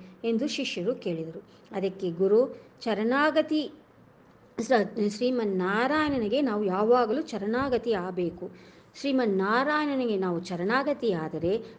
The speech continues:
ನಮ್ಮನ್ನು ಎಂದೂ ಕೈ ಬಿಡುವುದಲ್ಲ. ಆದರೆ ನಮಗೆ ನಾರಾಯಣನ ಮೇಲೆ ಭರ-, ಶರಣಾಗತಿ ಮೇಲೆಯೂ ನಮಗೆ ಭರವಸೆ ಇಲ್ಲ. ಆ ಮೂಲೆಗಿರುವ ಬುದ್ಧಿ ಕೂಡ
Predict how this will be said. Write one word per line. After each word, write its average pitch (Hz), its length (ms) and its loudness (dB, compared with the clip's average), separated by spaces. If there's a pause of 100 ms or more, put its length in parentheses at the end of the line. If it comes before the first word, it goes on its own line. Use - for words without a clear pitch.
ನಮ್ಮನ್ನು 214 400 2
ಎಂದೂ 262 480 4
ಕೈ 233 260 2
ಬಿಡುವುದಲ್ಲ. 202 600 0 (360)
ಆದರೆ 202 560 0 (240)
ನಮಗೆ 226 420 2
ನಾರಾಯಣನ 240 920 0
ಮೇಲೆ 190 480 2 (300)
ಭರ-, 233 320 2
ಶರಣಾಗತಿ 247 720 2
ಮೇಲೆಯೂ 180 560 2 (280)
ನಮಗೆ 233 440 2 (280)
ಭರವಸೆ 247 540 2
ಇಲ್ಲ. 165 340 2 (540)
ಆ 240 180 2
ಮೂಲೆಗಿರುವ 294 920 4
ಬುದ್ಧಿ 185 380 -4
ಕೂಡ 294 280 -4